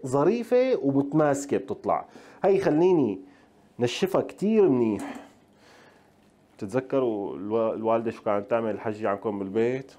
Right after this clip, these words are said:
هون على الحنفية. ما حقلكن أنا، أنتوا اكتبوا لنا هي وين تاخدها وهنيك شو علاقة الحنفية بهي.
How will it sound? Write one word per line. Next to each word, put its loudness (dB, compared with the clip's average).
هون -6
على -4
الحنفية. -6
ما 0
حقلكن 2
أنا، 2
أنتوا 0
اكتبوا -2
لنا 0
هي 2
وين 2
تاخدها 0
وهنيك -6
شو -4
علاقة 0
الحنفية -6
بهي. -4